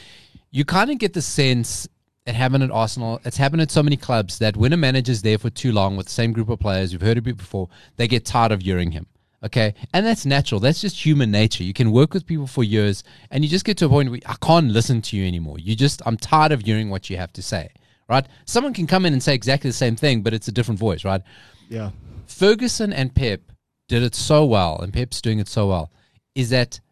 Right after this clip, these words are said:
Speaker 1: as they feel the players got tired of them, they move them. "You go, you go, I don't go,
Speaker 2: But
Speaker 1: you
Speaker 2: that's
Speaker 1: go."
Speaker 2: what you have to
Speaker 1: And
Speaker 2: do
Speaker 1: Pep
Speaker 2: because
Speaker 1: is so good at that as well. He just, you know, he kind of, Aguero was like, "Stepping to my authority.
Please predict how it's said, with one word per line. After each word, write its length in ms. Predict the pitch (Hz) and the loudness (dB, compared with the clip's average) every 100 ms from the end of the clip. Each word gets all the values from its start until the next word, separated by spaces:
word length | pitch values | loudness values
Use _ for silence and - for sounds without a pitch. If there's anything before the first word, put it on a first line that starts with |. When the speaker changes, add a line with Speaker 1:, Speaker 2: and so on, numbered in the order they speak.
| _ _ - | _ _ -2
Speaker 1:
as 220 | 143 151 | 0 2
they 120 | 175 | 2
feel 280 | 160 165 156 | 0 0 0
the 100 | 135 | -2
players 640 | - 143 139 131 127 110 - - | -2 0 2 2 0 -4 -10 -4
got 180 | 117 - | -2 0
tired 280 | 127 131 | 2 4
of 100 | 131 | 4
them, 240 | 131 180 226 _ _ _ _ _ | 2 0 -2 _ _ _ _ _
they 120 | 101 | -4
move 240 | 98 98 85 | 0 0 -2
them. 200 | 82 87 | -10 -8
"You 180 | 98 113 | -4 -2
go, 240 | 98 78 - - | -2 -4 -8 -8
you 180 | 98 | -4
go, 200 | 95 82 - | -2 -4 -2
I 140 | 110 | 2
don't 180 | 113 95 | 2 0
go, 240 | 82 76 82 | -4 -10 -10
Speaker 2:
But 100 | - | -4
Speaker 1:
you 60 | 202 | -2
Speaker 2:
that's 120 | - | 0
Speaker 1:
go." 40 | 82 | -2
Speaker 2:
what 160 | 214 | -4
you 60 | 175 | -6
have 140 | 190 - | -8 -6
to 100 | 123 | -4
Speaker 1:
And 140 | 113 | -2
Speaker 2:
do 60 | 123 | 0
Speaker 1:
Pep 140 | 151 | 0
Speaker 2:
because 120 | 139 123 | 0 -4
Speaker 1:
is 100 | 113 | -6
so 280 | - 143 127 | 0 2 2
good 180 | 120 | 2
at 120 | 120 113 | 0 -2
that 140 | 110 | -4
as 240 | - 110 104 | -4 -4 -2
well. 120 | 90 | -2
He 160 | 98 107 | -2 -4
just, 400 | - 139 - - - - _ - | -2 -2 -2 -10 -20 -20 _ 0
you 80 | 135 | 2
know, 140 | 135 - | 2 0
he 80 | 147 | -6
kind 240 | - 160 | 0 2
of, 100 | 143 | 2
Aguero 540 | 147 117 123 135 143 131 | -2 0 2 4 4 2
was 240 | 123 110 | 0 -2
like, 160 | 113 - | -4 -6
"Stepping 400 | - 127 123 120 | -6 -4 -4 -6
to 100 | - | -4
my 180 | 117 110 | -2 -2
authority. 560 | 104 117 120 117 - | 0 0 0 0 -8